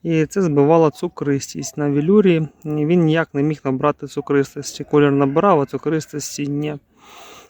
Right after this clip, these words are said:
От, в цьому році, е, дощів зараз таких немає. От, і у велюра зараз хороший цукор. От,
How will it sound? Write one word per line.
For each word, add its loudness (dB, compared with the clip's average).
От, 2
в -14
цьому 2
році, 2
е, 0
дощів 0
зараз -2
таких -10
немає. 0
От, 0
і 0
у 2
велюра 4
зараз 0
хороший -8
цукор. -10
От, -4